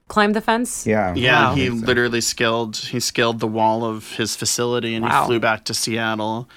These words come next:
Speaker 3: And then a week after that, on Friday, April eighth, nineteen ninety-four, Kurt Cobain's body was discovered at his Seattle home,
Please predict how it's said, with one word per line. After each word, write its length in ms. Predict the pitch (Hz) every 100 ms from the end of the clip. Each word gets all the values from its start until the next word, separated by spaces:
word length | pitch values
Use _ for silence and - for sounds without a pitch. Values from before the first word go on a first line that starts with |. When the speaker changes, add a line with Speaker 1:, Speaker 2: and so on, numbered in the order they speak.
| - - - -
Speaker 3:
And 180 | 117 117
then 100 | 113
a 80 |
week 260 | 110 120 120
after 380 | 117 113 - 117
that, 400 | 117 117 113 110
on 380 | 110 113 117 113
Friday, 480 | 110 127 123 127 101
April 320 | 127 135 113
eighth, 260 | 117 113 -
nineteen 340 | 113 110 120
ninety-four, 800 | 113 117 117 - 120 120 120 120 _ _ -
Kurt 240 | - 113
Cobain's 420 | - 113 117 113 110
body 320 | 107 110 113
was 180 | 110 107
discovered 640 | 110 - 110 107 110 -
at 200 | 101 101
his 100 | 107
Seattle 360 | - 117 110 110
home, 420 | 110 104 104